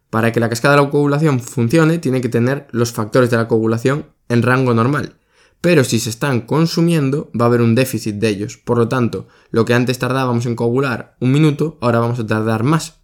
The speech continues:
porque nos faltan factores de coagulación. Por eso van a estar alargados. Por otra parte, ¿qué vamos a tener? Vamos a tener el dímero D alto,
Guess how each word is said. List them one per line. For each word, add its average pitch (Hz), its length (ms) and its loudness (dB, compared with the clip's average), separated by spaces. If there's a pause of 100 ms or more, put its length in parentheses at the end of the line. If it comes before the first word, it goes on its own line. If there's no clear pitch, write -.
(300)
porque 113 280 -2
nos 107 280 0
faltan 120 640 -2
factores 113 340 -2
de 110 80 -4
coagulación. 107 460 -4 (260)
Por 117 140 0
eso 123 140 -2
van 123 80 -2
a - 20 -4
estar 139 320 -6
alargados. 110 720 -4 (480)
Por 139 140 2
otra 151 160 2
parte, 160 400 0
¿qué 147 80 -2
vamos 147 180 -2
a 147 100 -2
tener? 147 440 -2
Vamos 117 220 -4
a 107 40 -10
tener 117 200 2
el 113 120 0
dímero 120 320 0
D 120 360 -2 (300)
alto, 120 460 -2